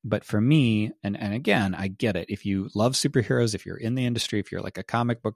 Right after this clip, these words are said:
nerd and you've loved them all your life, I mean, absolutely <laughs> no disrespect, but it doesn't work for me because I'm an analytical sort of person. And I'm always gonna say, "But why?" So again, I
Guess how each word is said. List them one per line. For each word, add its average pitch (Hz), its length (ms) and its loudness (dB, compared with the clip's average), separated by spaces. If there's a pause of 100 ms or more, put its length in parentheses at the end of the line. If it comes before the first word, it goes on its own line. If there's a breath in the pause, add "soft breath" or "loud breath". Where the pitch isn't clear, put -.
nerd 98 220 -2
and 87 100 -4
you've 92 140 -10
loved 90 200 -4
them 90 120 -6
all 87 100 -4
your 87 120 -8
life, 101 260 -2
I 90 60 -8
mean, 92 280 -6
absolutely 117 580 -2
<laughs> - 0 -
no 95 180 -2
disrespect, 95 680 -2 (460 loud breath)
but 123 100 -2
it 131 120 0
doesn't 156 320 4
work 131 200 0
for 127 140 -6
me 185 200 0
because 117 280 0
I'm 104 80 0
an - 140 -6 (120)
analytical 107 680 -2
sort 90 240 -6
of - 80 -12
person. 101 480 0
And 95 100 -2
I'm - 80 -6
always 123 360 2
gonna 104 140 -2
say, 92 280 -2
"But 90 320 -4
why?" 92 420 -6 (400 soft breath)
So 123 320 0
again, 131 580 -2
I 113 180 -4